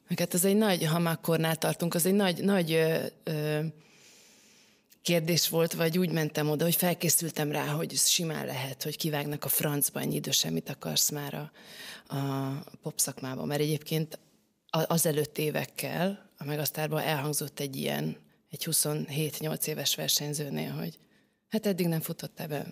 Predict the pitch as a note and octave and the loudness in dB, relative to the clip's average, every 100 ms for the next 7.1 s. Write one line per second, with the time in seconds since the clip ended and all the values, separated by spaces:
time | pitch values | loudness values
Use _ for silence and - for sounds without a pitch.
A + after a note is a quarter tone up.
0 | - - - C#3 C#3+ C#3+ C#3+ - D#3+ D3 | -12 -16 -8 -8 -4 -4 -4 -6 -6 -4
1 | C3+ D3+ D3+ - - D#3+ D3 - - - | -4 -4 -6 -4 0 0 -2 -4 -4 -4
2 | - - - - - _ C#3+ C#3+ D3 D3 | -6 -12 -18 -20 -20 _ -6 -2 -2 0
3 | C3+ F3 D#3+ D3 D3 - D#3 D#3 - D3+ | 2 2 0 -2 -4 -6 -6 -6 -4 -4
4 | D3 C#3+ - D3+ - C#3+ - C#3+ C#3 - | -2 -4 -4 -4 -4 -6 -8 -10 -10 -10
5 | D3+ - D#3 D#3+ F#3 G#3+ G#3 A#3 A3+ - | -8 -6 -2 0 2 4 4 2 0 -4
6 | - - - F3 G3 G3 G3 G3 G3 - | -4 -6 0 2 4 4 4 4 2 2